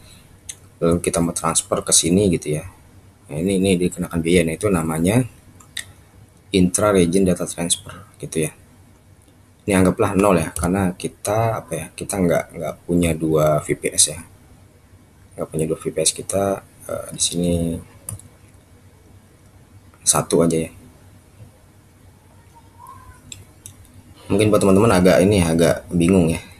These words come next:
karena emang, eh, kompleks, karena emang di A W S itu kompleks sih. Saya juga awal-awal juga bingung sebenarnya.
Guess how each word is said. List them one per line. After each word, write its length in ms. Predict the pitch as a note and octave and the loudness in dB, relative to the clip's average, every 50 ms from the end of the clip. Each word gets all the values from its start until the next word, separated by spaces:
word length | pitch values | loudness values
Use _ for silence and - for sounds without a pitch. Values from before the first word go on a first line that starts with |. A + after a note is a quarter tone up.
| - - - - - - - - - - - | -20 -20 -20 -20 -20 -20 -20 -20 -20 -16 -10
karena 240 | D#2 E2 E2+ - D#2+ | -6 -4 -2 -2 0
emang, 320 | E2 E2 E2 E2 E2 - | 0 0 0 0 -2 -4
eh, 720 | - - D2 D2+ D2+ C2+ A#1 G1+ G1+ G1+ G1+ G#1 G#1+ A#1 - - - - - - - - - - | -4 -6 -8 -6 -6 -6 -6 -6 -6 -6 -4 -4 -6 -6 -8 -12 -18 -20 -20 -20 -20 -20 -20 -8
kompleks, 560 | - - - E2+ - G#2 - - - - - - - - - - | -4 -2 -2 0 2 2 2 2 0 0 -2 -8 -20 -20 -6 -2
karena 160 | F2+ F2+ F#2 | 0 2 2
emang 240 | G2 G2+ G2+ G2 F#2 | 2 2 2 2 2
di 80 | F2+ D#2+ | 4 4
A 80 | C2+ | 4
W 160 | D#2 E2 D#2 | 4 4 4
S 80 | - - | 2 0
itu 160 | - - A2+ | -2 -4 -2
kompleks 480 | - F2+ F2 F2+ F2+ - - - - E2 | 0 0 0 0 -2 -2 -4 -2 -2 -2
sih. 80 | F2 - - - - | -4 -6 -10 -14 -12
Saya 240 | - - - F#2 | -10 -6 -2 -2
juga 160 | F2+ E2 F2+ E2+ | 0 2 2 4
awal-awal 400 | E2 E2 D#2 D#2 F#2 G2 F#2+ F2 | 4 4 4 4 4 2 2 2
juga 80 | E2+ | 0
bingung 320 | D#2+ E2+ F#2 F#2 G#2+ G#2 G2+ | 0 0 0 0 2 0 -2
sebenarnya. 400 | F#2 - F#2 F2+ F#2 F#2+ - | -2 -4 -4 -6 -6 -8 -10